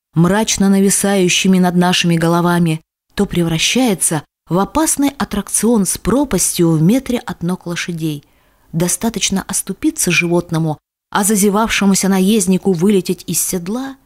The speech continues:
и всё. Тут даже горные духи не помогут выжить. Вначале – я получила очередную почти настоящую паническую атаку от такой опасной близости смерти, но где-то через час неспешной езды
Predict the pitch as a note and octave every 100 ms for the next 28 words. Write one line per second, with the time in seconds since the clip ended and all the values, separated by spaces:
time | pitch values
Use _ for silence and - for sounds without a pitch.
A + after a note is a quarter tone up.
0 | _ _ C#3+ C#3 - - B3+ C#4 - _
1 | _ _ _ - D#4+ A3+ C#4 C4+ B3+ G3
2 | C4+ A3+ A#3 G#3+ G#3+ C4+ D#3+ D3 C#3+ D3+
3 | D3+ C#3+ D3+ C#3+ D3+ C3+ B2+ - _ _
4 | _ _ _ - D#3 E3+ - C4+ A3+ D3
5 | _ _ _ - F3 D4 D#4+ C4+ C4+ -
6 | D4+ D4 - G3+ - A3+ G#3 A#3+ A3 G3
7 | G3 - G3 F3 - D#3+ B3+ C#4+ - B3
8 | F#3+ F#3+ B3+ - - F#3+ - F3 - D4+
9 | - E3+ _ _ - A3 - A3 - D4+
10 | - G3+ - C4+ - A3+ F#3 A#3+ A#3+ -
11 | B3 - B3 B3+ F#3 - C#3+ - _ _
12 | _ _ E3+ A3+ A3+ E4 C#4+ C4 A#3+ -
13 | - F#3+ D#3 - C#3+ - D#3 D3 C3+ C3
14 | C#3 D3+ G#3 D#4+